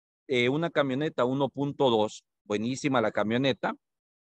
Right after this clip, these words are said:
que en El Salvador vale aproximadamente veinticuatro mil a veintisiete mil dólares. Está una camioneta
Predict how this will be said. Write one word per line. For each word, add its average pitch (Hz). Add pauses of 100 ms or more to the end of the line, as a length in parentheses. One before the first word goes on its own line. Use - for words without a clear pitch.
(460)
que 165
en 196
El 175
Salvador 170 (260)
vale 151
aproximadamente 135
veinticuatro 117
mil 156
a 147
veintisiete 107
mil 120
dólares. 117 (1000)
Está 127 (320)
una 156
camioneta 117